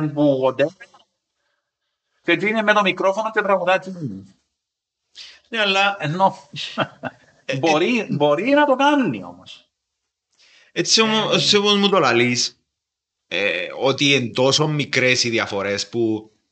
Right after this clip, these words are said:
Speaker 2: ακόμα και εσένα που είναι εκπαιδευμένα τα αυτιά σου, ακόμα και στον πιο επαγγελματία, ας πούμε, να το κάνει, δεν θα το καταλάβει. Άρα γιατί να το κάνεις, νου; Γιατί να έρθεις να τραγουδήσεις, ας πούμε, με μικρόφωνο;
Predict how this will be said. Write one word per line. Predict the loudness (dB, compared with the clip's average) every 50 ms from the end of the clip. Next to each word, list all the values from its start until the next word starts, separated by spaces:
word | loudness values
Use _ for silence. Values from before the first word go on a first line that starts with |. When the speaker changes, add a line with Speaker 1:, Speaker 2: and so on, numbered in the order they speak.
| _ _ _ _ _ _ _
Speaker 2:
ακόμα | -2 -2 -2 0 -2 -2 0 0 0
και | 2 2
εσένα | 0 0 0 0 0 0
που | 0
είναι | -2 -2
εκπαιδευμένα | -2 -2 -2 -2 -2 -2 -4 -2 -2 -2
τα | -2
αυτιά | -2 -4 -4 -4 -2 -2
σου, | 0 -2 -2 -4 -6 -8 -10 -12
ακόμα | -10 -6 -4 -2 -2 0
και | 0 -2
στον | -2 -4 -6 -8 -6
πιο | -4 -4 -2
επαγγελματία, | -2 -2 -4 -4 -4 -4 -4 -4 -6 -6 -4 -4 -4 -4
ας | -4 -6 -6 -8
πούμε, | -10 -12 -10 -8
να | -8 -6 -6 -6 -6
το | -8 -10 -12 -12 -12 -14 -16 -18 -10
κάνει, | -2 2 2 2 2 2 -2 -4 -6 -6 -8 -10 -14 _ _ _ _ _ _ _ _ _ _ _ _ _ _ _ _ _ _ _ _ _ _ _ _ _ _ _ _ _ _ _ _ _ _ -14 -8
δεν | -6 -6 -4
θα | -2 -4 -2
το | -2
καταλάβει. | -2 -2 -4 -4 -6 -6 -6 -8 -10 -12 -16 -16 _ _ _ _ _ _ _ _ _ _ _ _ _ _ _ _ _ _ _ _ _ _ -20 -18 -12
Άρα | -6 -4 -2
γιατί | 0 -2 -2 -4 -6 -8
να | -8 -6
το | -6 -6
κάνεις, | -6 -8 -8 -8 -12 -14
νου; | -16 -18 -20 _ _ _ _ _ _ _ _ _ _ _ _ _ _ _ _ _
Γιατί | -4 -4 -2 0 0 0
να | 0
έρθεις | 0 -2 -4 -4
να | -4 -4 -2
τραγουδήσεις, | 0 0 0 0 0 0 -2 -2
ας | -2 -4
πούμε, | -6 -8 -10 -10
με | -10 -12
μικρόφωνο; | -14 -14 -12 -12 -14 -14 -16